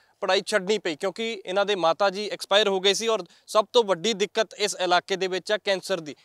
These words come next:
ਇਸ ਨਾਮੁਰਾਦ ਬਿਮਾਰੀ ਨੇ ਬਹੁਤ ਸਾਰੇ ਲੋਕਾਂ ਦੀ ਜਾਨ ਲਈ ਹੈ ਔਰ ਹੋਰ ਵੀ ਲਗਾਤਾਰ, ਅ, ਕੇਸਾਂ ਦੇ ਵਿੱਚ ਇਜ਼ਾਫਾ ਹੋ ਰਿਹਾ। ਮੈਂ ਦੁਬਾਰਾ ਤੁਹਾਡੇ ਨਾਲ ਗੱਲ ਕਰੂੰਗਾ। ਅ, ਛੋਟੀ ਸਿਸਟਰ ਨੇ ਤੁਹਾਡੇ, ਇਹਨਾਂ ਨਾਲ ਗੱਲ ਕਰ ਲੈਂਦੇ ਹਾਂ। ਤੁਹਾਡਾ ਕੀ ਨਾਮ ਹੈ ਜੀ?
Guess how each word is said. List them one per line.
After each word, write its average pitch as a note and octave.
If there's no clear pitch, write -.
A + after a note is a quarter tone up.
ਇਸ D#3+
ਨਾਮੁਰਾਦ F#3+
ਬਿਮਾਰੀ E3+
ਨੇ G3+
ਬਹੁਤ F3+
ਸਾਰੇ G3
ਲੋਕਾਂ F#3
ਦੀ F3
ਜਾਨ D#3
ਲਈ D#3
ਹੈ F#3+
ਔਰ G3+
ਹੋਰ C4
ਵੀ B3
ਲਗਾਤਾਰ, G3
ਅ, F3
ਕੇਸਾਂ G3
ਦੇ G3
ਵਿੱਚ F#3
ਇਜ਼ਾਫਾ F#3
ਹੋ F#3
ਰਿਹਾ। G3
ਮੈਂ G3+
ਦੁਬਾਰਾ F3+
ਤੁਹਾਡੇ G3
ਨਾਲ F#3+
ਗੱਲ F3+
ਕਰੂੰਗਾ। F#3
ਅ, -
ਛੋਟੀ G3
ਸਿਸਟਰ G3
ਨੇ G3+
ਤੁਹਾਡੇ, F#3+
ਇਹਨਾਂ G3
ਨਾਲ G3+
ਗੱਲ E3+
ਕਰ E3+
ਲੈਂਦੇ E3+
ਹਾਂ। G#3
ਤੁਹਾਡਾ G3+
ਕੀ G#3
ਨਾਮ G3+
ਹੈ G3
ਜੀ? G3